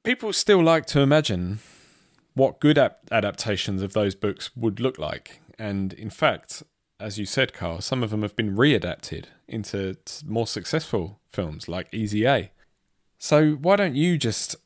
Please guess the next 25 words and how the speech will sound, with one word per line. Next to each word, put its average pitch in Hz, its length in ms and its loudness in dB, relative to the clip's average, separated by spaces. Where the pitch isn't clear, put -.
spend 131 340 2
your 113 100 4
time 113 360 2
during 107 300 0
these 90 180 -2
disappointments, - 1120 -8
Kevin, 90 420 -6
Kevin 90 340 -2
Keegan, 90 460 -4
<laughs> - 580 -6
imagining 143 540 4
what 123 180 4
it 131 60 2
would 123 180 0
be 131 140 4
like 113 260 4
for - 140 0
Li-, 147 300 0
England 120 440 2
to - 120 -2
lift 135 320 2
a 135 40 4
major 139 340 2
trophy? 165 540 -2
'Cause 131 200 0